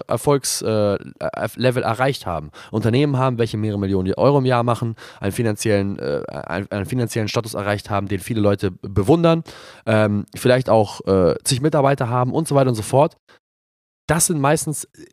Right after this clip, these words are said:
also ich, ich kenn keinen, der, der, der sagt, „Boah, hast du mal wieder die, den Post gesehen von Millionaire Mentor oder Investing Hacks“ oder was auch immer. Das, das, ja, da, darüber unterhalten wir uns nicht mehr. An dem Punkt unterhalten wir uns viel mehr über Unterhaltung, die wir mit anderen an-,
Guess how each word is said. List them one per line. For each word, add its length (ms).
also 160
ich, 200
ich 140
kenn 200
keinen, 340
der, 300
der, 300
der 160
sagt, 340
„Boah, 180
hast 200
du 20
mal 160
wieder 220
die, 240
den 140
Post 300
gesehen 260
von 180
Millionaire 520
Mentor 500
oder 240
Investing 600
Hacks“ 400
oder 160
was 200
auch 80
immer. 180
Das, 220
das, 180
ja, 180
da, 140
darüber 300
unterhalten 420
wir 80
uns 160
nicht 160
mehr. 220
An 140
dem 180
Punkt 200
unterhalten 360
wir 60
uns 120
viel 160
mehr 120
über 120
Unterhaltung, 440
die 80
wir 80
mit 100
anderen 240
an-, 160